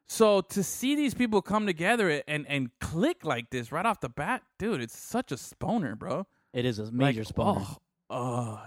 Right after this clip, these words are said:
Speaker 1: yeah.
Speaker 2: So sponer.
Speaker 1: It's so awesome. Yeah. <laughs> Anyway, um,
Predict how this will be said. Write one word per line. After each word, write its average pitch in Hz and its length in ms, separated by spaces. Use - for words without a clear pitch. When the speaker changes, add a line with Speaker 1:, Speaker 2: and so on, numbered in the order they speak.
Speaker 1:
yeah. 113 520
Speaker 2:
So - 380
sponer. 101 480
Speaker 1:
It's - 220
so 135 400
awesome. 113 800
Yeah. - 1300
<laughs> 262 160
Anyway, 175 320
um, 151 600